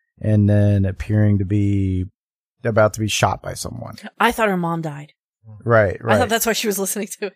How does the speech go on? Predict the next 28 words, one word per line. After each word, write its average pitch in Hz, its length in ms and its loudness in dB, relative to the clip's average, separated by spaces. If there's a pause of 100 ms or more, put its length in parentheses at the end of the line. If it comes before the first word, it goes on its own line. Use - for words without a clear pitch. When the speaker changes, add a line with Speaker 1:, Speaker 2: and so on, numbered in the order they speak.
(100)
Speaker 2:
<laughs> 302 100 -16
Speaker 1:
It, 135 300 2
like, 131 260 2
that 151 140 4
makes 147 320 0
the, 120 360 0
it, 110 80 -4 (120)
Speaker 2:
We 196 100 -8
went 202 180 -10
way 151 120 -10
Speaker 1:
it 127 80 -2
Speaker 2:
back. - 160 -6
Speaker 1:
fed 139 440 4
into 120 400 0
the, 107 640 0 (140)
the, 110 180 0 (340)
the 107 340 0
earlier 113 340 2
thought 107 200 2
of, 101 120 -4
like, 101 120 0
maybe 110 220 0
this 139 80 -2
is 123 140 -6
a 104 200 2
government 113 400 2
conspiracy. 113 540 -2
Wait, 98 240 0